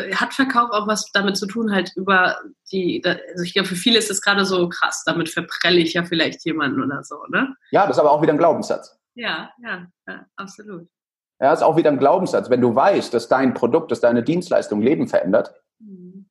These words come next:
Speaker 2: dann hast du doch das Recht, dahinter zu stehen.
Speaker 1: Mhm.
Speaker 2: Und, und jetzt meine Frage, was passiert, wenn du es nicht machst? Dann hängst du mit irgendwem eine Stunde im Gespräch
Speaker 1: Mhm.
Speaker 2: und danach bist du mega gerädert.
Speaker 1: Ja.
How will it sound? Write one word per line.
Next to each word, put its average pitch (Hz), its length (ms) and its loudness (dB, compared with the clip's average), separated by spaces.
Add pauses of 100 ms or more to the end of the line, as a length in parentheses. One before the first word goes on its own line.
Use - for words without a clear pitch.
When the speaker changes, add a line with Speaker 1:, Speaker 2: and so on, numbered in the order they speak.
(640)
Speaker 2:
dann 117 140 4
hast 151 180 0
du 156 40 4
doch 135 180 2
das 113 340 0
Recht, 156 260 -2
dahinter 113 300 2
zu - 120 -14
stehen. - 440 -2 (380)
Speaker 1:
Mhm. 175 340 -16 (1120)
Speaker 2:
Und, - 380 -2
und 127 80 2
jetzt 143 180 2
meine 131 220 2
Frage, 151 460 0 (120)
was 151 200 0
passiert, 156 280 0
wenn 139 120 2
du 120 40 0
es - 120 -8
nicht 147 180 -4
machst? - 300 -6 (420)
Dann 131 140 4
hängst 190 360 2
du 185 60 6
mit 151 160 2
irgendwem 185 960 0
eine 139 100 2
Stunde 233 480 2
im 165 220 0
Gespräch 160 720 0 (180)
Speaker 1:
Mhm. 180 280 -18
Speaker 2:
und 131 160 -4
danach 175 260 2
bist 170 160 -2
du 151 60 2
mega 151 300 4
gerädert. 113 500 2 (260)
Speaker 1:
Ja. 87 140 -18